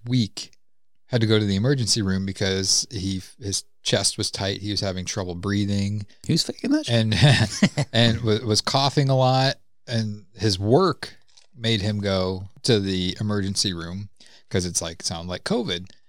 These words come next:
Speaker 1: So he went there. They tested him. He got tested, I think,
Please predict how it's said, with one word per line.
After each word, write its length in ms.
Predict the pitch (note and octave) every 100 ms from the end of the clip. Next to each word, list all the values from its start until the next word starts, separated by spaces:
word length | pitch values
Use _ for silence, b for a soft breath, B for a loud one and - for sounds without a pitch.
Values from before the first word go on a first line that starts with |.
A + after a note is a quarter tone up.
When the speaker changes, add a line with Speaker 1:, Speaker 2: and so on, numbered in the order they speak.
| - - -
Speaker 1:
So 160 | - C#3
he 140 | C3+
went 240 | D3 D#3+ D#3+
there. 360 | D#3+ D#3+ D#3+
They 160 | C3 A#2
tested 380 | A#2+ B2+ - C3
him. 260 | A#2 A2+
He 140 | G2+ E3
got 160 | D#3+
tested, 320 | - C#3+ - G2
I 80 |
think, 240 | F#2 G2